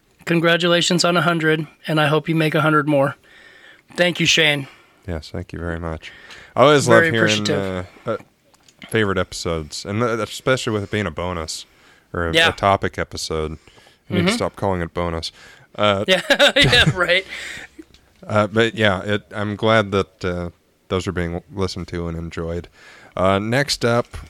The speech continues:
Speaker 2: we're going to talk about, uh, a little bit of, I guess, not really flexing, but we're gonna talk about, uh, our top five listened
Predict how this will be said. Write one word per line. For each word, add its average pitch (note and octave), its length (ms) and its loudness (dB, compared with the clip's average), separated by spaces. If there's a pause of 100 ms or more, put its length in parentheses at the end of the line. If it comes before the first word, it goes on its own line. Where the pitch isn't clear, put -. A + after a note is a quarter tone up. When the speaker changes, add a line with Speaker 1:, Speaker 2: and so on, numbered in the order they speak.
Speaker 2:
we're G#2+ 140 -2
going G#2 300 -4
to F#2+ 40 -8
talk G#2+ 360 -6
about, F#2+ 760 -2
uh, F#2+ 320 -8
a G2+ 80 -4
little G#2+ 200 0
bit G2+ 180 -2
of, F2 240 -8 (100)
I C#3 60 -12
guess, C#3 300 -8
not C3+ 180 -4
really A#2+ 220 6
flexing, A2 560 0
but G#2 100 2
we're G#2+ 120 0
gonna B2 120 2
talk A2 320 0
about, F#2+ 540 -2 (320)
uh, F#2 240 0
our A2 160 4
top A#2 400 0 (140)
five F#2+ 540 -2 (160)
listened G2+ 540 -2